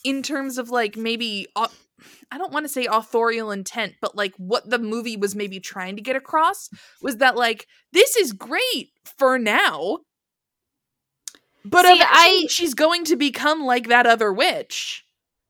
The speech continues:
Speaker 1: and it's not gonna be so fun anymore, and it's not gonna be flying up in the air with your gal pals, naked and, like, na-, naked and free, you know? Um, you're gonna be doing weird shit and, like, killing babies eventually.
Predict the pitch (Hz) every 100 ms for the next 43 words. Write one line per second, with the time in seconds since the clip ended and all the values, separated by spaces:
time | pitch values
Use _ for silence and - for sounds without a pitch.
0 | _ - 269 302 269 320 359 359 330 302
1 | 320 277 254 311 415 320 190 170 131 143
2 | 233 254 - 294 370 370 285 285 320 233
3 | 226 - - 269 269 262 254 254 254 247
4 | 233 247 247 226 - 220 294 320 262 202
5 | 185 185 196 214 220 214 196 208 190 185
6 | 185 185 185 196 170 202 214 214 220 226
7 | 247 220 202 190 - 269 277 202 180 190
8 | 190 214 240 294 _ _ _ _ 226 226
9 | 214 196 185 - - 247 269 294 254 277
10 | 277 233 269 262 220 226 262 226 - -
11 | 269 233 - 214 214 208 196 _ - 277
12 | 233 226 208 277 262 180 143 - 185 175
13 | 349 165 156 160 294